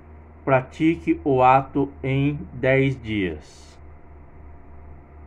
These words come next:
Se o juiz não praticar o ato, mantida a inércia, os autos serão remetidos ao substituto legal do juiz ou do relator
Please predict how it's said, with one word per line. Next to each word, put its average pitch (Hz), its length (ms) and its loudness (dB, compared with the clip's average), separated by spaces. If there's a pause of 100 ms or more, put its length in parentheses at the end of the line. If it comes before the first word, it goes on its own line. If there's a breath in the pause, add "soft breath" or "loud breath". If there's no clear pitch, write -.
(3250 soft breath)
Se - 260 0
o 220 140 6
juiz 156 440 10
não 147 240 4
praticar 139 540 2
o 107 140 4
ato, 135 400 6 (1400)
mantida 139 500 2
a - 60 8
inércia, 123 800 2
os 147 200 4
autos 165 380 6
serão 156 280 2
remetidos 170 840 2 (340 soft breath)
ao 139 220 6
substituto 175 760 0
legal 131 460 6
do 135 180 2
juiz 156 520 4 (240 soft breath)
ou 131 160 2
do 131 140 2
relator 127 640 4